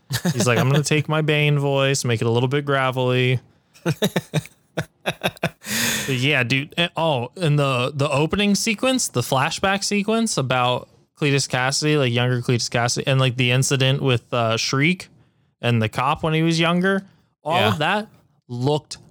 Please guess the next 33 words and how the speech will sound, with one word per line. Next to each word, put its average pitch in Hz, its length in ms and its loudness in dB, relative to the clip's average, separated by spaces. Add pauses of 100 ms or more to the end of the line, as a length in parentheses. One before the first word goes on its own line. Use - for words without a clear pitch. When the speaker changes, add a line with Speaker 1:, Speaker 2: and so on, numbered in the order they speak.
(380)
Speaker 1:
horrible. 131 1040 -2
It 151 140 2
looked 165 240 0
so 151 600 0
bad 117 400 -2
'cause 123 100 -2
there's, 139 140 2
like, 160 160 0
slow-mo 147 720 0
stuff 143 720 -2
and 123 120 0
stuff 127 220 0
with 127 120 -4
the 117 80 -2
cars, 123 540 0
and 120 120 2
it's 110 100 0
all 165 400 -2
C 180 240 -2
G 156 220 2
I, 131 240 0 (400)
and 143 160 2
it 165 100 0
looks 143 640 0 (380)
like 120 400 -2
crap. 123 560 -2
It 143 120 2
looks 143 360 0
like 175 200 0
Windows 139 440 0
ninety-five 120 600 0
screensaver 117 840 0
level 113 580 0